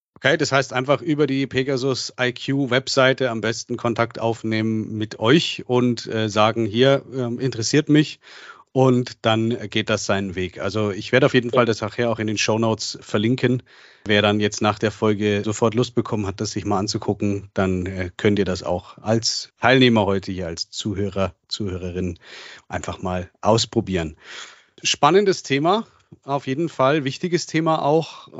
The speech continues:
Ähm, jetzt habt ihr ja gerade gesagt, ihr habt auf dieser Messe da, äh, schon so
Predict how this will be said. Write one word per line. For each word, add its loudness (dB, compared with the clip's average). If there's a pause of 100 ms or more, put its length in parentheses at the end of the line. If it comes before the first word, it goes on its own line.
(120)
Ähm, -4
jetzt -4
habt -4
ihr 2
ja 4
gerade 2
gesagt, -2
ihr -4
habt -2
auf -4
dieser -6
Messe 0
da, -2
äh, -6
schon 0 (600)
so -4